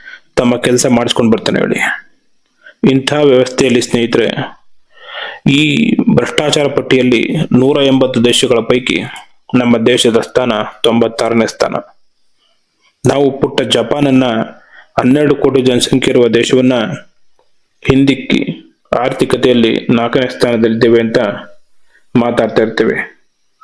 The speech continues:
ದೇಶದ ಆಡಳಿತ ವ್ಯವಸ್ಥೆಯ ಮೇಲೆ ನಿಯಂತ್ರಣವಿಲ್ಲದ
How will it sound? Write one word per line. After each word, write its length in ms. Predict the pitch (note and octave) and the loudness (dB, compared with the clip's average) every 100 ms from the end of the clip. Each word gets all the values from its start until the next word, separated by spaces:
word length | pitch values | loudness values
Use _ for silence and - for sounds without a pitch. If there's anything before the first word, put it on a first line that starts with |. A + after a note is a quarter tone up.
| - - _ _ _ | -20 -20 _ _ _
ದೇಶದ 420 | B2+ C3+ D#3 E3 D#3 | 0 2 2 4 4
ಆಡಳಿತ 400 | C3+ C#3+ D3 C#3+ A2+ A#2 - - - _ - - - - | 4 2 2 2 0 -2 -12 -20 -20 _ -20 -20 -14 0
ವ್ಯವಸ್ಥೆಯ 520 | B2+ A#2+ D3 - D#3+ D#3 | 4 4 2 0 2 4
ಮೇಲೆ 220 | D#3 D#3+ | 4 4
ನಿಯಂತ್ರಣವಿಲ್ಲದ 800 | C#3 C3+ D3+ D3 C#3+ C#3 C3 B2+ | 4 4 2 2 2 2 2 2